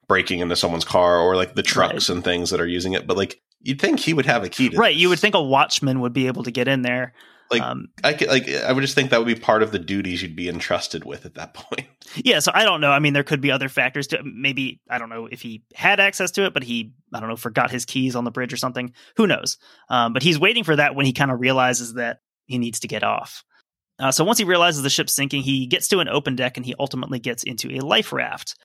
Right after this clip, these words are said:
Speaker 2: He's one of the several who notes that the bow visor is missing.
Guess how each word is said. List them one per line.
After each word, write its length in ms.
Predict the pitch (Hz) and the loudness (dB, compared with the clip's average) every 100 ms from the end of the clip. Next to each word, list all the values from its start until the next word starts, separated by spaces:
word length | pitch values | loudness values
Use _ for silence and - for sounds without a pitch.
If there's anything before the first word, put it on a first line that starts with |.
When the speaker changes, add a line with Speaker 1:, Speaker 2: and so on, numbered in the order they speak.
| _ _ _ _ _ | _ _ _ _ _
Speaker 2:
He's 260 | - 247 180 | 0 0 2
one 180 | 165 190 | 2 2
of 120 | 160 | 2
the 320 | 151 147 139 - | 4 4 4 2
several 360 | - 151 151 | 2 2 0
who 140 | 151 143 | 0 0
notes 340 | 131 127 - | 2 0 -2
that 140 | 135 | -2
the 120 | 135 127 | -2 0
bow 320 | 117 117 120 | 2 2 0
visor 400 | 120 120 123 127 | 0 -2 -2 -6
is 100 | 120 | -8
missing. 600 | 123 135 131 - - - | -6 0 0 0 -6 -8